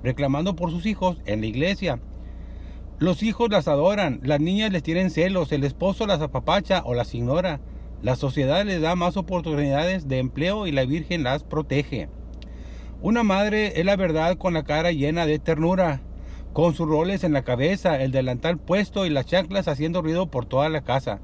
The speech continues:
Cuando estás ocupado, trata de que los demás no hagan tanto ruido. Desconsideradamente, a veces se molesta.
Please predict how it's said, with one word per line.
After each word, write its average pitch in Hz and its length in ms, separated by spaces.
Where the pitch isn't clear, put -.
Cuando 143 280
estás 202 260
ocupado, 214 560
trata 185 320
de 180 100
que 139 120
los 127 120
demás 143 360
no 180 180
hagan 180 360
tanto 170 360
ruido. 180 380
Desconsideradamente, 160 1300
a 123 100
veces 165 340
se 139 200
molesta. 160 640